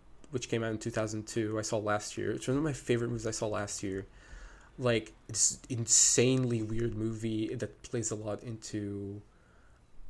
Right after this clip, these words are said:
I guess, some elements of Vertigo, I'd say. Um, but yeah, uh, like, again, this is a guy that came up,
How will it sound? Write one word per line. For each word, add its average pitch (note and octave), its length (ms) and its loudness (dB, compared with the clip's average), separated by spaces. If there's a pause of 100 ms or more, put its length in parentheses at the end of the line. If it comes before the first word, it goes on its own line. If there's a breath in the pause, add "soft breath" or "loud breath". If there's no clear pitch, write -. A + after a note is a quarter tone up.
I A2 60 -6
guess, G#2+ 200 0
some A2 240 4
elements G#2+ 300 -6
of G#2 100 -2
Vertigo, G#2 640 -4
I'd D#3 140 -6
say. E3 400 2 (880 loud breath)
Um, A#2 800 2 (680)
but C3 220 6
yeah, A2 340 4 (160)
uh, A#2 560 2 (360)
like, A#2+ 320 2 (280)
again, B2 300 8
this B2+ 180 4
is C3+ 140 2
a B2 100 0 (380)
guy A2+ 320 2
that A2 400 -2
came A2 300 0
up, G2+ 340 -4